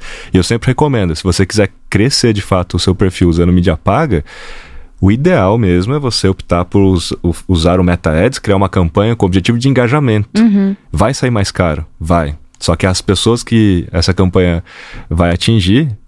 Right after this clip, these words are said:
Speaker 1: são as pessoas que engajam, são as pessoas que vão interagir. Aí quando você faz um próximo post orgânico, você tende a ter engajamento. Quando você faz uma campanha por reconhecimento de marca ou por tráfego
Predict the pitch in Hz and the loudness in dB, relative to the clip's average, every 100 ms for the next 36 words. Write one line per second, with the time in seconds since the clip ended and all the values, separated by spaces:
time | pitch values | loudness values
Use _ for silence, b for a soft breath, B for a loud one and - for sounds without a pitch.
0 | _ - 101 - 101 98 - 123 117 127 | _ -2 -2 0 0 0 0 2 2 2
1 | 117 78 - - 87 98 - 95 - 98 | -2 -6 -6 -2 0 0 0 0 0 2
2 | 107 107 117 143 107 101 85 101 104 101 | 2 2 0 0 2 2 2 0 0 -2
3 | 98 104 101 - 98 92 95 - 95 87 | 0 0 0 0 0 0 -2 0 0 2
4 | 101 120 113 139 104 - 80 B B B | 0 2 2 0 -2 -4 -6 B B B
5 | B 82 - 92 95 120 120 - 90 87 | B -2 0 0 0 2 0 0 0 2
6 | 85 98 85 78 - - 87 87 95 - | 2 2 2 -2 -8 -2 2 4 2 2
7 | 95 90 110 135 147 131 123 110 101 95 | 0 0 -2 0 0 0 -2 2 0 2
8 | 95 95 98 92 98 90 92 87 101 151 | 0 2 0 2 0 0 0 2 2 0
9 | - 78 76 B B B B B B 87 | -4 -6 -6 B B B B B B -2
10 | 95 87 - 90 135 - 87 78 | 0 -2 0 -2 -2 -2 -2 -2